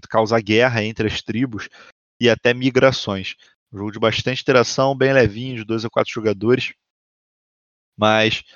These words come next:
apesar de não ter sido pra mim, sei que tem um público forte nesse jogo. É... Além disso, tivemos aí uma joga recente,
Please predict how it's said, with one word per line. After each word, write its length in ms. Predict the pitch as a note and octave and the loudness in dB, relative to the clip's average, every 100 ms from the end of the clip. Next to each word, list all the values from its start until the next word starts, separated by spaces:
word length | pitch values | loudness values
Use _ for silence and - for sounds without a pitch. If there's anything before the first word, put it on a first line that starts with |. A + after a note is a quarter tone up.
| _ | _
apesar 360 | - A2 A#2 A#2 | 2 4 4 4
de 60 | |
não 100 | A#2 | 0
ter 100 | B2 | -4
sido 240 | A2 A#2+ A2+ | -4 -4 -4
pra 160 | A2+ | -6
mim, 180 | A2 C3 | -6 -10
sei 200 | - A#2+ | -8 -8
que 60 | - | -8
tem 100 | A2+ | -10
um 60 | |
público 280 | G#2 A2+ - | -10 -12 -10
forte 340 | - G#2+ - | -2 -2 -4
nesse 240 | A2 A2 A2 | -10 -10 -8
jogo. 280 | G2 F#2+ - _ _ _ _ _ _ _ _ _ | -8 -8 -14 _ _ _ _ _ _ _ _ _
É... 640 | A2 G#2 G#2 G#2 G2+ G2 G2 - | 0 2 4 4 4 2 0 2
Além 320 | C3+ C3 C3 | 4 4 4
disso, 220 | B2 A2 | 2 2
tivemos 480 | - C3 A2+ A#2+ A2 | 0 0 0 0 0
aí 140 | A#2 | 0
uma 160 | A2+ A2+ | 0 -2
joga 340 | G#2 A2+ G#2+ B2 | 0 0 0 -2
recente, 580 | B2 A#2+ - D3+ - | -4 -2 -2 -2 -4